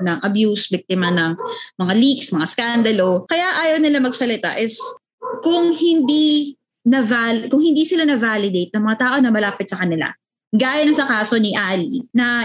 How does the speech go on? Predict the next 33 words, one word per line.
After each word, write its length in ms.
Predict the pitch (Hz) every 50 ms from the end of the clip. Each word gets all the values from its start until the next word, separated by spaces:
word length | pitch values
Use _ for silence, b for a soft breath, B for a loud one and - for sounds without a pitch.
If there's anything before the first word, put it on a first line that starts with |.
| -
yung 160 | 262 254 247
nanay 400 | 247 262 269 311 370 392 359 339
niya 160 | 302 294 269 247
mismo 560 | 240 240 233 233 - - - 202 190 180 165
ang 160 | - 208 220
hindi 960 | 226 240 254 254 254 226 202 202 240 262 285 294 294 285 285 277 262 254 247 240 240
maganda 720 | 247 254 233 220 247 226 226 220 240 233 220 202 - -
ang 160 | 208 208 220
reaksyon 560 | 220 226 202 202 - - - 262 233 208 185 180
sa, 560 | 175 - - 214 180 180 175 175 170 175 180 571 539 B B B B - - _
um, 400 | - 190 185 180 170 170 170 175
sa, 240 | 175 - 247 226 - - -
sa 160 | - - 254
nangyari 480 | 233 220 220 226 233 226 220 214 208 202
sa 160 | - 214 -
kanya. 480 | 202 202 202 202 196 180 151 151 - - _ _ 269
Maaari 480 | 320 359 311 359 370 359 359 370 359
na 80 | 339 320
maisip 400 | 311 294 285 302 - 330 - -
nila, 240 | 302 285 240 220 226
walang 400 | 254 269 277 285 269 269 269 -
importansya 640 | 294 254 277 269 254 262 269 247 226 220 226 240
or 160 | 196 202 214 220
hindi 240 | 277 262 269 302
significant 720 | - - 311 233 226 233 233 - - - - - - 294 - _ - 262
ang 320 | 269 269 269 269 254 254
mga 320 | 233 247 247 240 247 254 262
sasabihin 400 | 254 269 226 214 202 196 185 175 -
nila. 240 | 151 156 143 - -
Baka 720 | - 240 220 233 233 240 294 254 247 240 233 226 220 220 226
nga 400 | 254 294 302 285 254 233 220 208
sa 160 | 220 - 226
isang 400 | - 220 - 226 208 202 202